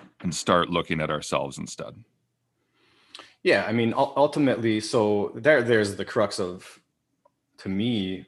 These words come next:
Speaker 2: why politics is what it is, is because the idea that one thing is right and the other thing is wrong is what enables us to continue the argument, right? And s-, and to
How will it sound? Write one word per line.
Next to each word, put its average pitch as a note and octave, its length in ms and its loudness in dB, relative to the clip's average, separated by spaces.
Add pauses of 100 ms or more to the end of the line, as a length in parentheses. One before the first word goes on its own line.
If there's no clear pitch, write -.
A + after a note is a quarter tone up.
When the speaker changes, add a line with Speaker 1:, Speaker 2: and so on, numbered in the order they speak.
Speaker 2:
why G2+ 1040 0 (220)
politics G2 680 -2
is F#2 320 -10
what F#2 140 -4
it F2 120 -6
is, F#2+ 300 2
is F2+ 140 -10
because F#2 500 -6
the F#2 340 -2 (560)
idea G#2+ 540 2
that F#2 460 -2
one G#2 260 0
thing G#2 220 -4
is F2+ 160 -6
right G2 220 0
and F#2 140 -8
the F2+ 80 -8
other G#2 220 -2
thing G2 180 -8
is F2+ 200 -10
wrong G2+ 460 0
is F#2 180 -8
what F#2 160 -4
enables G2 440 -2
us F2+ 200 -2
to G2 100 -10
continue F#2+ 500 -4
the E2+ 140 -10
argument, G2+ 460 -2
right? F#2+ 240 -4
And F#2+ 120 -8
s-, - 120 -12
and F#2+ 180 -10
to F#2 300 -8